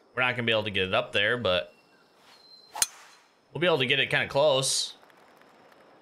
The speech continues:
I mean, if I didn't fast it. This is gonna be rough.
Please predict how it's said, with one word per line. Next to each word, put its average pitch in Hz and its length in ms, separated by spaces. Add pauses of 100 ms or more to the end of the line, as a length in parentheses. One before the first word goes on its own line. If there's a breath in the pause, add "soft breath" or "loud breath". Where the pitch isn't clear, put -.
(640)
I - 100
mean, 110 140
if 104 120
I 107 60
didn't 98 200
fast 127 400
it. 113 240 (1040)
This 113 140
is 104 80
gonna 107 120
be 101 100
rough. 107 600